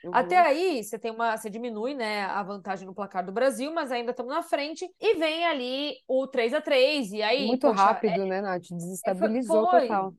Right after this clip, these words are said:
Speaker 2: foi muito rápido, é, já tava ali no finalzinho da partida, quando o pênalti acontece, a gente tá falando aí,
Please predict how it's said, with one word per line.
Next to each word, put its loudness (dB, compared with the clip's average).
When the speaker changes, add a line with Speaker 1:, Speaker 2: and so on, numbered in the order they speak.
Speaker 2:
foi -8
muito -6
rápido, 0
é, -2
já -4
tava -2
ali -6
no -12
finalzinho -8
da -6
partida, -2
quando -4
o -6
pênalti -4
acontece, -2
a -12
gente -20
tá -2
falando -6
aí, -8